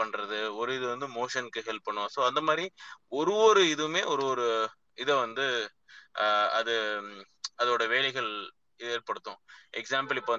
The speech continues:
தைராய்டு எடுத்துக்கிட்டோம் அப்படின்னா, தைராய்டு வந்து நம்மளோட பாடியோட ஹோல் மெட்டபாலிசம் நம்ம ஆக்டிவா. So, இந்த மாதிரி ஒவ்வொரு இதுவுமே அது இயக்கும். அதனால அதோட டெஃபிஷியன்சிஸை கண்டுபிடிக்கிறது வந்து கொஞ்சம் கஷ்டமா இருக்கும்.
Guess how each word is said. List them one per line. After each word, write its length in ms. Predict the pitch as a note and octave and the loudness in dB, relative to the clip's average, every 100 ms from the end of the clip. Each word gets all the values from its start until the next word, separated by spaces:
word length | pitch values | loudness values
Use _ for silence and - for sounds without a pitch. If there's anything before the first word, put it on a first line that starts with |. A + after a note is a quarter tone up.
| A2+ | 0
தைராய்டு 380 | A#2 B2+ B2+ A#2 | 0 0 0 -2
எடுத்துக்கிட்டோம் 460 | G#2+ A2+ A2+ A#2+ A2+ | -4 -12 -2 -2 -2
அப்படின்னா, 300 | A2+ A#2+ G3+ F#3+ _ _ _ _ _ - - _ B2 | -4 -4 -4 -10 _ _ _ _ _ -16 -16 _ -2
தைராய்டு 320 | B2+ C#3 A#2+ | 0 2 2
வந்து 280 | A#2 A#2+ E3+ - _ _ A#2 | -2 -4 -10 -12 _ _ -4
நம்மளோட 480 | C3 C3 A#2+ A2+ G#2 G2+ | 0 2 2 0 0 0
பாடியோட 420 | B2+ C#3+ C#3+ B2+ B2+ | 0 0 -2 -2 -2
ஹோல் 180 | C#3+ C#3+ | -4 -4
மெட்டபாலிசம் 640 | A#2 A#2+ A#2 A#2 A2 G#2+ G2+ | -6 -4 -4 -4 -8 -14 -12
நம்ம 240 | G#2+ G#2+ | -10 -6
ஆக்டிவா. 440 | G#2 G#2 A2 - A2+ - _ _ _ G#2+ A#2 - - _ _ _ _ _ | -4 -4 -6 -8 -10 -10 _ _ _ -14 -12 -12 -18 _ _ _ _ _
So, 120 | F3 D#3+ | -2 -2
இந்த 200 | E3 G3+ | -4 -2
மாதிரி 320 | F#3+ A3 F#3+ | 0 -2 -6
ஒவ்வொரு 440 | D3+ E3 F#3+ F#3 | -6 -4 -2 0
இதுவுமே 420 | E3+ D3 D#3 D#3+ | -2 -4 -8 -6
அது 440 | G3 C#3+ B2+ A#2+ G#2+ | -4 -4 -6 -8 -8
இயக்கும். 380 | C3 D#3 - G#2 _ - _ - | -8 -8 -8 -20 _ -20 _ -6
அதனால 600 | F3 A3+ A#3 A3 C4 - | -4 -2 -2 -2 -4 -4
அதோட 380 | D3+ F3+ B3+ B3+ E3 | -6 -2 -2 -2 -4
டெஃபிஷியன்சிஸை 880 | D#3+ - C#4+ - C4 A3+ A3 F#3+ E3 - | -10 -10 -10 -8 -8 -10 -14 -10 -10 -8
கண்டுபிடிக்கிறது 600 | D3+ G#3+ - - D#3+ C#3+ | -8 -8 -10 -8 -6 -6
வந்து 240 | C3+ E3 - | -6 -10 -10
கொஞ்சம் 760 | F3 F3 - A#3 F#3 C3+ A2+ - | -12 -10 -2 0 2 0 -2 -4
கஷ்டமா 420 | - C#3+ G3+ F#3+ | -6 -4 -2 0
இருக்கும். 300 | C#3 A2 G#2+ | 0 -2 -10